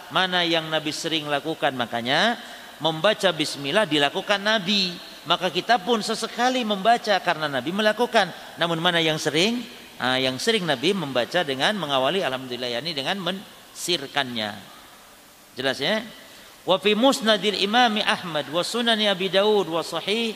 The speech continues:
Ibni Khuzaimah. Dan di dalam musnad Al-Imam Ahmad, Musnad. Kitab Musnad itu apa, jemaah? Kitab kumpulan hadis yang metode penyusunannya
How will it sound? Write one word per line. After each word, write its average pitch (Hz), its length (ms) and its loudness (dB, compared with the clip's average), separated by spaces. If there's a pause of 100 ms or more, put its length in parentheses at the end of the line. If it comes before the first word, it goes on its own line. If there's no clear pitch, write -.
Ibni 180 280 -6
Khuzaimah. 156 600 0 (1120)
Dan 190 200 0
di 208 80 6
dalam 254 240 4
musnad 220 480 2
Al-Imam 180 640 0 (1160)
Ahmad, 151 400 0 (680)
Musnad. 156 440 -2 (1120)
Kitab 156 320 -4
Musnad 165 400 -2
itu 185 100 0
apa, 175 140 0
jemaah? 170 300 -4 (880)
Kitab 170 440 -2
kumpulan 165 560 0
hadis 160 480 -2
yang 180 200 0
metode 185 440 0
penyusunannya 170 800 -2